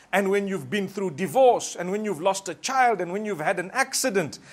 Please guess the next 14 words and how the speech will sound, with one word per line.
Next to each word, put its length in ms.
and 160
when 160
you 100
just 360
simply 440
cannot 400
get 160
married 400
or 160
you're 160
having 260
marital 440
problems 640
or, 340